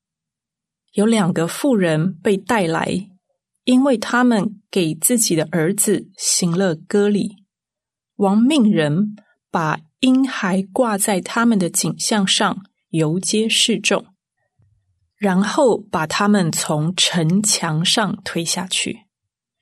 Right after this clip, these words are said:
你看，这里说到把婴孩挂在颈项上，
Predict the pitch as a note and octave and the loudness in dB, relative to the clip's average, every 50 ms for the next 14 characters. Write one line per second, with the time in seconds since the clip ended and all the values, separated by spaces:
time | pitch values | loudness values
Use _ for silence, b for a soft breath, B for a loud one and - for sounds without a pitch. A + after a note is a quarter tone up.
0 | _ _ _ _ _ _ _ _ _ _ _ _ _ _ _ - F#3 F3 - B3 | _ _ _ _ _ _ _ _ _ _ _ _ _ _ _ -4 -4 -2 0 2
1 | A#3 G#3 A3 A#3 G#3 F#3+ D#3+ - - A3+ A3 A3 A#3 A#3 A3 F#3+ - F#3+ b b | 2 2 2 2 0 0 0 0 0 0 0 2 2 2 0 0 -2 -4 b b
2 | b b b b b b b b _ G#3 F#3 D#3+ D3+ - - _ - A#3 B3 A#3+ | b b b b b b b b _ -2 -2 -2 -2 -4 -8 _ 0 2 2 4
3 | B3 B3 A#3+ - - F3+ D3+ D3+ D3+ D#3+ F#3 - - _ - A#3+ G#3 G3 G#3+ G3+ | 2 2 0 0 -2 -2 -2 0 -2 -2 -4 -6 -6 _ -2 -2 0 0 0 0
4 | F3+ E3 - - - C#4+ C4+ - - - - A#3 G#3 F#3 F3 - - G#2+ - - | 0 0 0 -2 0 0 -4 -2 -2 -2 0 0 0 0 0 0 0 0 -2 -4